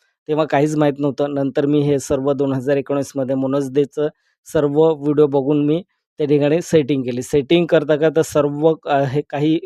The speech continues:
अ, सेटिंग केलं. नंतर केल्यानंतर मी, अ, कंटेंट तयार करायला सुरुवात केली आणि मला माहीत नव्हतं की मी जे जुनं चॅनेल दोन हजार सोळामध्ये क्रिएट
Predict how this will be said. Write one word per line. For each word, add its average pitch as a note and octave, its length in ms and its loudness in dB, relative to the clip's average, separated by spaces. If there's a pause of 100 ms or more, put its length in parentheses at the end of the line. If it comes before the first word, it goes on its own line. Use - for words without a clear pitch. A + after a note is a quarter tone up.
अ, C#3 300 0 (360)
सेटिंग D3 360 -2
केलं. D3 260 0 (440)
नंतर C#3 240 -4
केल्यानंतर D3+ 560 2
मी, D3 220 0 (380)
अ, C3+ 180 -6
कंटेंट D#3 440 2
तयार C#3+ 180 2
करायला B2+ 420 -2
सुरुवात C#3+ 440 -2 (140)
केली A2 220 -16 (420)
आणि D3 160 0
मला D#3+ 240 4
माहीत D#3 280 2
नव्हतं E3 260 0
की E3 200 -6
मी E3 200 2
जे D3+ 220 0
जुनं C#3+ 260 -2
चॅनेल D3+ 380 0
दोन C#3+ 180 0
हजार C#3+ 220 0
सोळामध्ये C#3+ 500 -2
क्रिएट C#3+ 280 -6